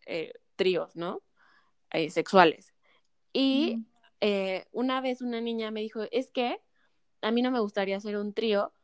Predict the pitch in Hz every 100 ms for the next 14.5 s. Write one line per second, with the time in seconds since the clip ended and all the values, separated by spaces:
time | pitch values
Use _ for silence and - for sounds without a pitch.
0 | - - _ - 226 226 226 214 220 302
1 | - - - 196 - 220 214 196 196 208
2 | 185 175 185 190 202 - _ _ _ _
3 | _ _ _ _ 180 190 190 208 - 196
4 | 190 196 - - 165 175 202 - 190 -
5 | 180 170 - 254 - _ - 208 233 226
6 | 233 233 233 214 202 202 208 - 339 302
7 | - - 247 - 214 240 - - - -
8 | 320 - - - 240 - 220 220 202 208
9 | 214 214 220 220 247 277 269 240 247 226
10 | - 240 233 233 240 - 233 277 269 262
11 | 320 - - 180 214 247 - - - -
12 | - _ _ _ 359 - 403 381 - 240
13 | 240 208 185 220 - _ _ 240 233 220
14 | 220 - - -